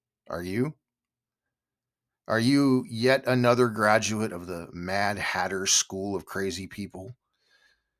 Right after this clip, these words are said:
Can you relate to some of his quotable quotes like, "When," said Alice, very much confused, "I don't think, then you shouldn't think," said the Hatter.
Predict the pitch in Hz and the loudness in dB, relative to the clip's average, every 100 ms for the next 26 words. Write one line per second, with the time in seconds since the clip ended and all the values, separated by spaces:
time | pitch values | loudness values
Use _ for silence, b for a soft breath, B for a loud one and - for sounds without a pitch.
0 | _ - 165 165 190 180 156 160 185 - | _ 2 4 8 8 6 4 2 0 -2
1 | 127 - 139 135 104 104 - - 151 143 | -6 -4 -2 -4 -6 -10 -10 -6 -4 -2
2 | 107 101 - - 120 95 - - 90 92 | -4 -8 -8 -2 0 0 -6 -8 -6 -8
3 | 87 - _ _ _ _ _ _ _ _ | -10 -16 _ _ _ _ _ _ _ _
4 | _ _ _ _ - 117 196 180 98 85 | _ _ _ _ -10 -4 -2 -2 -4 -6
5 | - 95 92 87 85 95 110 - 104 95 | -4 -4 -4 -4 -4 -4 -6 -6 -6 -6
6 | 92 87 - - 85 - 92 92 120 127 | -6 -8 -8 -8 -12 -12 -10 -8 -4 -4
7 | - - 175 190 131 - - 147 160 - | -4 2 4 4 2 -2 -4 -4 -4 -6
8 | 135 170 185 - 208 190 180 - 123 95 | -2 0 2 2 4 2 0 -4 -6 -6
9 | - _ _ _ _ _ _ _ _ _ | -14 _ _ _ _ _ _ _ _ _
10 | _ _ _ _ - - - - - 82 | _ _ _ _ -12 -12 -12 -14 -10 -10
11 | - 62 | -12 -20